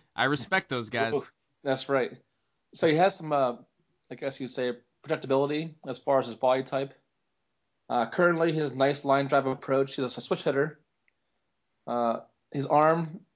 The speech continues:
Speaker 2: from the shortstop position is strong. I wouldn't say great. They think he has power to develop, at least gap power. He's above average runner.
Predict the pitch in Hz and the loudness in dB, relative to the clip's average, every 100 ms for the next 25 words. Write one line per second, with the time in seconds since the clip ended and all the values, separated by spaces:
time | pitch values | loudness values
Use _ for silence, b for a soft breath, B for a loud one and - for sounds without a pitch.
0 | _ 139 - 165 175 151 160 156 165 160 | _ -8 -4 0 2 0 -2 -4 -6 -8
1 | 175 180 175 - - 151 156 180 - - | -6 -4 -4 -4 0 2 2 -2 -10 -8
2 | 143 - 131 143 139 131 120 120 139 - | -8 -4 -4 -2 -2 -2 0 2 0 -4
3 | - _ _ _ _ _ _ 131 123 151 | -20 _ _ _ _ _ _ 0 2 2
4 | 143 139 - 143 143 143 123 117 123 139 | 0 0 0 2 4 2 -2 0 2 2
5 | - 123 131 - - 117 123 123 - 131 | -2 -2 -2 -4 -12 -4 0 0 0 2
6 | 131 143 - _ _ _ _ _ _ _ | 2 0 -8 _ _ _ _ _ _ _
7 | - 131 120 123 143 143 139 135 135 127 | -6 -2 0 2 4 4 4 2 2 0
8 | 143 | -2